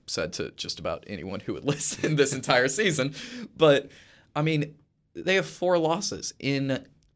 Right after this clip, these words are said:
two of those losses, Mc-, or, uh, Monika Czinano attempted four and seven shots, respectively. She scored five and eight points, respectively, in those games. That was against N C State and uconn. If Caitlin Clark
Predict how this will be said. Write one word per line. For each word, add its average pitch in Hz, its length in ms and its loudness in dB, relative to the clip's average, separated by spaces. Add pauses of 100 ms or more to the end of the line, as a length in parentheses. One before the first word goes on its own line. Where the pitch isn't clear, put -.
(180)
two 147 360 0
of 160 140 -2
those 147 280 2
losses, 170 540 -2
Mc-, 131 380 -6
or, 123 240 2
uh, 117 220 4
Monika 139 340 0
Czinano 123 640 -2 (380)
attempted 120 440 -4
four 156 640 0 (100)
and 113 220 -2
seven 127 800 -2
shots, - 380 -2
respectively. - 640 -8
She - 160 -12
scored - 240 -10
five 107 320 0
and 104 180 -8
eight 113 220 -4
points, - 400 -10
respectively, - 560 -8
in 80 100 -12
those - 200 -8
games. - 200 -12
That 113 80 -2
was 107 120 -6
against - 260 -12
N 104 80 -8
C 95 160 -8
State 92 240 -8
and 90 80 -10
uconn. - 380 -8 (1120)
If 135 300 -2 (580)
Caitlin 190 400 -2
Clark 160 420 0